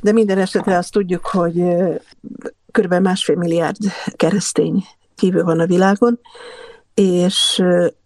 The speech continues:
azt is tudjuk, hogy ha bár a judaizmus, tehát a zsidó vallás az alapja, és a, a zsidó keresztény kultúrában élünk mi itt Európában, a másfél milliárd keresztény van, és tizenöt millió zsidó az egész világon.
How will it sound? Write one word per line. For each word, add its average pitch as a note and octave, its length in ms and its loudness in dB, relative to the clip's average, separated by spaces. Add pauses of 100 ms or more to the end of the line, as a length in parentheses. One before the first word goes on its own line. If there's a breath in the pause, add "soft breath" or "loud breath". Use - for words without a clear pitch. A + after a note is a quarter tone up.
(160)
azt - 240 -4
is E3+ 100 0
tudjuk, F3 320 -2
hogy F3+ 240 0 (100)
ha G3+ 140 4
bár E3+ 300 0 (300 loud breath)
a F3 260 0
judaizmus, F#3 680 0
tehát E3+ 280 0
a F3 80 2
zsidó F3+ 300 0
vallás E3+ 400 0
az D#3+ 120 0
alapja, F3+ 420 0
és - 240 -2
a, D#3+ 180 0 (460 loud breath)
a G3+ 100 0
zsidó F#3+ 340 2
keresztény E3+ 440 2
kultúrában F3 600 0
élünk E3+ 300 0
mi F3+ 100 2
itt E3 140 -2
Európában, F#3+ 720 2 (920 loud breath)
a F3+ 160 2
másfél G3 600 2 (240)
milliárd F3+ 680 0
keresztény E3+ 540 0
van, F#3+ 200 2
és - 320 -2
tizenöt E3+ 540 -2
millió D#3+ 320 0
zsidó - 480 -4
az G#3 180 -2
egész D#3+ 320 0
világon. - 500 0